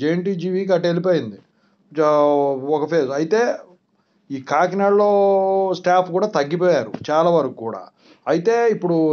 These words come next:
రిక్రూట్‌మెంట్ ఏం జరగల. అయితే ఏ పని చేయాలన్నా ఓ, ఇప్పుడు బీఫార్మసీ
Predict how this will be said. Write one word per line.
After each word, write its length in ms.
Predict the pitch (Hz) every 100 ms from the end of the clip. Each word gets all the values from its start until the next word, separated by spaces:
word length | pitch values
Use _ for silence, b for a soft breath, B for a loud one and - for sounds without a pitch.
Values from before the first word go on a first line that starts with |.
| 151
రిక్రూట్‌మెంట్ 560 | 147 190 196 190 202 175
ఏం 100 | 180 175
జరగల. 280 | 160 165 139 131
అయితే 160 | 165 185 175
ఏ 60 | 185
పని 120 | 196 196
చేయాలన్నా 460 | 202 196 196 202 220 214
ఓ, 40 | 196 180 160 B B _
ఇప్పుడు 180 | 143 143
బీఫార్మసీ 480 | 143 175 190 190 208